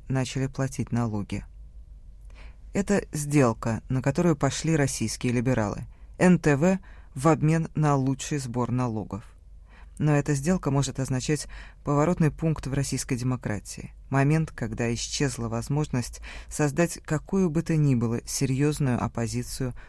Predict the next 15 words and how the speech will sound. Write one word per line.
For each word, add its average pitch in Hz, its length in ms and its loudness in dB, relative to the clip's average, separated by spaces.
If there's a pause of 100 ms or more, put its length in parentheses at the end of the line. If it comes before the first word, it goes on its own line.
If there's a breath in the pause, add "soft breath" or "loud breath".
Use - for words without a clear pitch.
(140 loud breath)
путинскому 123 560 -2
самовластию. 123 840 -6 (1000)
Оставшиеся - 720 -2
защитники 120 540 -2
свободной 120 480 -2
прессы — 143 440 -2 (460 loud breath)
это - 200 4
люди, 180 260 6
которые 147 520 2 (340 loud breath)
появились 156 520 2
ещё 139 220 -2
во 135 80 0
времена 127 420 0
горбачёвской 120 680 -4
гласности. 107 680 -6